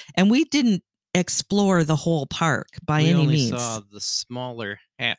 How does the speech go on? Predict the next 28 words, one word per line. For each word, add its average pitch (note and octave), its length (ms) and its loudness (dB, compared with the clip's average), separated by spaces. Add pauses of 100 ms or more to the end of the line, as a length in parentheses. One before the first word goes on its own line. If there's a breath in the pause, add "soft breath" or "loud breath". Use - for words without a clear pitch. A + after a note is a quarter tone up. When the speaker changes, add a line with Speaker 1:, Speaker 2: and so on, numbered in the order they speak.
Speaker 2:
It's A#2 240 -4
split F#3+ 300 -4
into C3+ 220 -2
two C#3 280 -2
units, C3+ 540 -4
a - 20 -8
north A#2+ 400 -6
unit C#3+ 320 -2
and A2 100 -8
a G#2 40 -4
south B2+ 400 -2
unit. F3+ 340 0 (580 soft breath)
And A#2 140 0
we D3+ 220 4
actually B2+ 420 0
only B2 240 2
explored A2 800 0
the F#2+ 260 2
smaller A2 680 0
south - 680 0
unit, F2+ 540 -8 (640)
but B2 240 4
it's B2+ 240 0
also, A#2+ 600 2 (260)
according B2 340 0
to - 180 -6
a D#2+ 60 -6
reading, G#2 640 -2